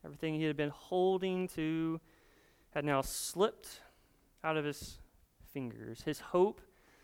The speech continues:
had been robbed. This is what sin does. This is what sin does. This is its deadly aftermath.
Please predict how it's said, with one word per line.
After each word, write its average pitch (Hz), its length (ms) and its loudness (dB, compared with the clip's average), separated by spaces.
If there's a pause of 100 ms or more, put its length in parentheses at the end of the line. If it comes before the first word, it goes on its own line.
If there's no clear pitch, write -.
(340)
had 151 180 0
been 147 120 2
robbed. 113 600 2 (1300)
This 170 200 -10
is 151 80 -10
what 151 180 -2
sin 156 320 -4
does. - 640 -6 (1400)
This 160 100 -12
is 143 80 -10
what 139 280 -6 (460)
sin 143 580 -4 (1200)
does. 117 680 -8 (200)
This 160 180 0
is 156 160 0
its 151 220 0
deadly 160 800 -2 (800)
aftermath. 123 1040 -4